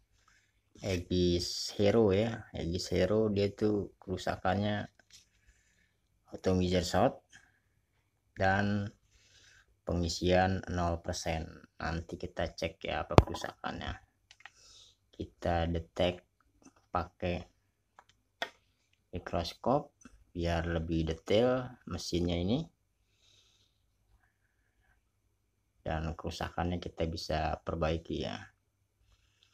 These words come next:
Solusi perbaikan Aegis Hero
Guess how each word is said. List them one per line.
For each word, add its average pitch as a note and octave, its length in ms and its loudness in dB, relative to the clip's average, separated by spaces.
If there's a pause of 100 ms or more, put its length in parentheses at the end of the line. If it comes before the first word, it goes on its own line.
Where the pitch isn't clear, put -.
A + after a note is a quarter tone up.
(420)
Solusi F#2 880 -4 (1400)
perbaikan E2 960 -2
Aegis E2 400 -4
Hero F#2+ 560 0